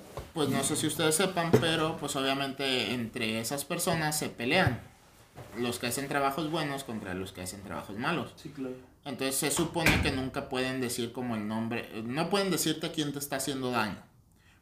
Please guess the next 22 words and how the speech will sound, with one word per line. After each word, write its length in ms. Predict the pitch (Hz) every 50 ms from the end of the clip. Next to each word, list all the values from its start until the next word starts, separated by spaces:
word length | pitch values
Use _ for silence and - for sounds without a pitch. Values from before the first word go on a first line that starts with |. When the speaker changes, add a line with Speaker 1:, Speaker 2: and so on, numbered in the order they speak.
| -
Speaker 1:
porque 280 | - 170 156 - - 147
ellos 180 | 143 139 139
se 100 | - 143
meten 320 | 117 110 104 98 - 101 110
en 120 | 113 113
pedos. 420 | 113 180 190 165 123 - - - - - -
Speaker 2:
Exacto. 360 | 123 - - - - - - - - - - - - - - - - - - -
Son 240 | - - 135 127 127
reglas 360 | 127 131 127 135 139 139 127
entre 300 | 127 123 117 120 120 117 127
ellos. 160 | 143 - - - -
Speaker 1:
Ajá. 360 | - 120 120 127 143 147 123 117 - - - - - 123 - - -
Y 180 | 127 139 139
porque 280 | - - 139 127 - 120
se 120 | - 123
avientan 360 | 117 113 107 110 113 139 151 170
unos, 460 | 170 180 190 196 180 151 - - - 123
unos 280 | 139 143 147 - -
tiros 520 | - 139 143 156 165 165 151 135 113 - -
cabrones, 520 | - 110 104 104 139 196 269 262 185 135 110
güey. 120 | 135 160
Speaker 2:
Sí, 40 | 170